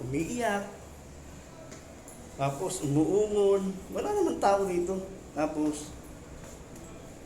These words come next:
ah, nagpa-flash yung mga C R.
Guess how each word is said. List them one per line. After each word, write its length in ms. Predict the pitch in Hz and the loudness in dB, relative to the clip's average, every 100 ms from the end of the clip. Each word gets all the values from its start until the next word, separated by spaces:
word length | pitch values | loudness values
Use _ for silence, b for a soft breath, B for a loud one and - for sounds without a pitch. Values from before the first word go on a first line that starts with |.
| - - | -14 -8
ah, 1040 | 143 147 143 143 139 139 135 135 135 131 127 - - - - | 0 4 8 8 8 6 2 0 0 -2 -6 -8 -10 -10 -6
nagpa-flash 640 | 139 139 170 - 160 - 170 | -6 0 2 2 0 0 -2
yung 80 | |
mga 140 | 165 156 | -2 -2
C 160 | 143 127 | -4 -4
R. 320 | 131 135 - | -4 -4 -8